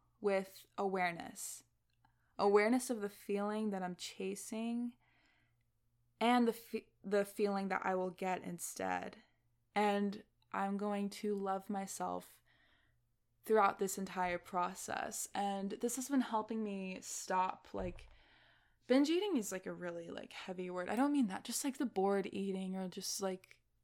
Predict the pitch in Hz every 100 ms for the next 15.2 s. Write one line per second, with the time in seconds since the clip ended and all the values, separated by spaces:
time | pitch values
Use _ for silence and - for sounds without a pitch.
0 | - 240 - - 202 196 - - 208 202
1 | 196 190 190 208 214 208 202 196 185 185
2 | 175 175 180 208 226 226 _ _ _ _
3 | _ _ _ _ _ _ _ - - -
4 | - - _ 202 202 190 190 214 233 254
5 | - - 196 190 185 185 180 185 180 -
6 | 185 180 180 220 247 269 - - _ _
7 | _ _ _ _ _ _ - - - -
8 | - - 220 226 220 202 - 240 240 -
9 | 208 202 202 190 196 226 233 - _ _
10 | _ _ _ _ _ _ _ _ _ _
11 | - - 247 277 - 277 269 233 - 202
12 | 208 - 196 - 190 196 - 190 190 190
13 | - 202 190 - 190 185 175 - - 190
14 | 180 - 190 180 175 185 180 - - 185
15 | 185 185